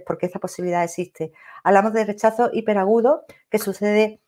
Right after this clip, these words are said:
en las primeras veinticuatro, en las primeras setenta y dos horas. La verdad es que es bastante poco frecuente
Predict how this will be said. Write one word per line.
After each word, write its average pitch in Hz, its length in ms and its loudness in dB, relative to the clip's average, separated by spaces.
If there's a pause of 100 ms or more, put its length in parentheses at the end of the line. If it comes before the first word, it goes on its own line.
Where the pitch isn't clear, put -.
(180)
en - 80 4
las 202 80 6
primeras 214 340 4
veinticuatro, 208 460 0
en 196 60 -2
las 190 100 2
primeras 208 260 -2
setenta 208 300 -6
y 196 60 -2
dos 202 100 2
horas. 208 200 4
La 208 100 2
verdad 196 180 2
es 208 80 -6
que 214 120 -2
es 208 60 0
bastante 208 420 -2
poco 220 280 0
frecuente 202 520 -2